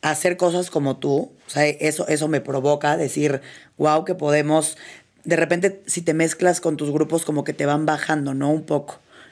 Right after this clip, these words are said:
La, las, las ideas o de lo que puedes llegar a ser capaz o de a dónde puedes llegar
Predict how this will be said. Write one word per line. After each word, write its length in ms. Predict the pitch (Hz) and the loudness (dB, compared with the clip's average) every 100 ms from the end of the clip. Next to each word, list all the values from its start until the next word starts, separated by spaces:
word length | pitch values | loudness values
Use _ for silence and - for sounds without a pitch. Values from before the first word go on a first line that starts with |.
| - | 0
La, 200 | 160 156 | 0 2
las, 360 | 156 151 - - - - - | 0 0 -2 -10 -18 -20 -4
las 340 | 165 170 160 190 | 2 4 2 0
ideas 640 | 180 165 165 165 165 160 | 4 6 6 4 2 2
o 80 | 165 | 2
de 80 | 160 | 4
lo 100 | 151 | 2
que 100 | 156 | 2
puedes 260 | 165 165 | 2 2
llegar 180 | 165 156 | 4 2
a 60 | 156 | 2
ser 180 | 156 160 | 0 -2
capaz 640 | 156 156 156 151 151 - - - - | 0 2 2 2 0 -6 -16 -20 -2
o 120 | 165 | 2
de 80 | 160 | 4
a 60 | 156 | 4
dónde 240 | 165 175 | 4 2
puedes 320 | 170 160 165 | 4 4 4
llegar 500 | 147 139 143 139 - | 2 2 2 0 -4